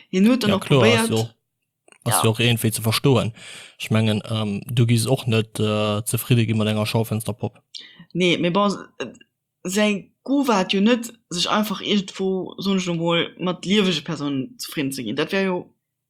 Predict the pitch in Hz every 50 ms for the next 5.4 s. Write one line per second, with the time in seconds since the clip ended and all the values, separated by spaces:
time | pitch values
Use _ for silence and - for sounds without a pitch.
0 | _ _ _ _ _ _ - - - - 190 214 214 - - 214 220 214 233 233
1 | 226 214 196 190 226 247 247 196 202 214 233 220 233 226 233 226 202 202 202 208
2 | - - - _ _ _ _ 165 180 185 196 208 220 208 220 - - - _ -
3 | 185 180 175 147 107 - - - _ _ 185 196 214 208 190 170 156 - - 196
4 | 214 226 226 226 208 - - 214 202 233 220 180 170 135 - - 156 143 143 143
5 | 139 139 139 - 139 - -